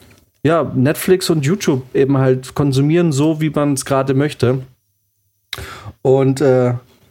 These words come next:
und jetzt nur mal auf dein, um, um auf den Artikel zurückzukommen, äh, im Prinzip beschreibt ja das, was wir eigentlich schon, was man schon seit Jahren sagt, dass letzten Endes das Z D F und A R D,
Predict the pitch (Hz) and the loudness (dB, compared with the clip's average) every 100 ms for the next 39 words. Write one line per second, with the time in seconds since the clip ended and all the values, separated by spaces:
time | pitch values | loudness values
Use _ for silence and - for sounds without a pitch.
0 | _ _ - 135 147 - 151 147 139 135 | _ _ -4 -2 0 -2 0 0 0 0
1 | 135 131 139 131 147 139 127 143 135 - | 0 0 0 -2 -2 -2 -2 -2 -2 -2
2 | 214 196 - 135 131 127 123 113 117 156 | -4 -2 0 -2 -2 -2 0 -2 -4 -6
3 | 160 - _ - 131 143 131 - 196 - | -8 -10 _ -6 -4 -4 -4 -2 -4 -6
4 | _ _ _ _ _ - 131 139 151 151 | _ _ _ _ _ -6 -2 -2 0 -2
5 | 135 - 143 131 135 135 131 135 127 127 | -2 -2 -2 0 0 0 0 0 -2 -4
6 | - 127 131 131 135 - 131 131 123 127 | -8 -4 -2 -2 -4 -2 -2 0 0 0
7 | 120 120 120 170 127 139 156 - - - | 0 0 0 0 0 0 -2 -10 -20 -20
8 | - - - 131 127 - 151 175 - 156 | -20 -20 -4 -2 -2 -4 -2 -2 -2 -2
9 | 170 175 143 190 - - 127 - 147 139 | 2 2 2 -2 -6 -10 -8 -2 -2 0
10 | 143 190 - - - 135 135 135 117 143 | 0 -2 -6 -8 -4 0 0 0 0 2
11 | 185 | 2